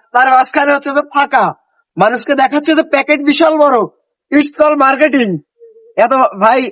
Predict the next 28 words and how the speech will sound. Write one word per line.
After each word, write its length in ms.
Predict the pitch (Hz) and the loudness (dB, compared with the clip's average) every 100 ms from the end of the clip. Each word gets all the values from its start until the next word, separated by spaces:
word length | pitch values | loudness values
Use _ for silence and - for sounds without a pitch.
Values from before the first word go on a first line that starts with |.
| - | -2
এইভাবে 380 | 208 233 277 294 | 0 2 2 2
মার্কেটিং 440 | 269 254 285 294 | 2 0 -2 -2
এর 100 | 294 | 0
মধ্যে 280 | 254 247 262 | 0 0 -2
যদি 260 | 254 269 240 | -2 -2 0
তৈরি 240 | 247 247 | 0 2
করেন, 400 | 220 220 269 196 - _ 339 - | 0 2 0 -4 -16 _ -12 -2
তাহলে 260 | 208 262 | 0 0
তো 60 | 269 | 2
অস্কার 380 | 269 254 285 254 | 2 0 -4 0
দেওয়া 160 | 262 | 2
উচিত 220 | 247 208 220 | 2 0 -2
আপনাকে। 440 | 202 214 190 180 156 _ _ - | 0 0 0 -4 -6 _ _ -6
তো 100 | 240 | -2
যাই 180 | 262 285 | 2 2
হোক, 120 | 311 - - - - | 0 -4 -20 -20 -4
আহ, 360 | 190 196 208 202 - - | 0 2 0 -2 -6 -4
এইভাবে 420 | 240 262 285 262 | 0 0 0 -2
ফাঁকা 240 | 262 269 | -2 0
দেওয়ার 180 | 262 262 | -2 -2
দরকার 360 | 214 233 254 220 | -2 -2 -2 -2
নাই। 200 | 185 147 _ _ - | -2 -4 _ _ -2
আর 280 | 185 196 196 - | -2 0 -4 -4
এই 320 | 240 277 277 | -2 -2 0
পটেটা 380 | 254 254 262 285 | 0 0 0 -2
বিস্কুটটা 380 | 285 - 254 294 | -2 -6 -4 -4
সবারই 420 | - 262 277 269 | 0 0 0 -2
ফেভারিট, 440 | 226 240 220 185 | -2 0 0 -4